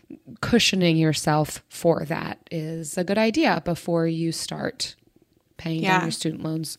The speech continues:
Speaker 1: early
Speaker 2: And I
Speaker 1: or
Speaker 2: think
Speaker 1: more.
Speaker 2: the one caveat I gave her, the last question was like, "Do you feel comfortable with less than three to six months of expenses in your emergency fund?"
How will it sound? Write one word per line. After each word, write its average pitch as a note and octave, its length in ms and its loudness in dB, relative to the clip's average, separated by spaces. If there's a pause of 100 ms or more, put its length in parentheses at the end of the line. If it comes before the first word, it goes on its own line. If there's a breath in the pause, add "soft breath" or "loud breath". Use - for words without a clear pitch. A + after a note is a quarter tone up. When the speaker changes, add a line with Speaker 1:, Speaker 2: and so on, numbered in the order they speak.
(100)
Speaker 1:
early - 480 -8
Speaker 2:
And A3 140 6
I A3 40 6
Speaker 1:
or A3+ 40 4
Speaker 2:
think C4 400 0 (280)
Speaker 1:
more. E3+ 100 -4
Speaker 2:
the A3 120 8
one A3+ 380 6
caveat G3 640 6
I F3 140 2
gave F3 360 2
her, - 440 4 (460 loud breath)
the F#3+ 80 4
last F3+ 300 6
question F3+ 420 2
was F3 180 -2
like, E3 380 4 (400)
"Do A3+ 140 6
you B3 200 8
feel A#3 220 6
comfortable F#3+ 580 2
with F3+ 180 0
less E3+ 320 2
than F3 180 0
three F3 180 2
to E3+ 80 -2
six - 320 -4
months F3 260 0
of - 80 -2
expenses E3+ 520 -2
in E3+ 180 -2
your E3 100 0
emergency F3 500 -2
fund?" - 480 -4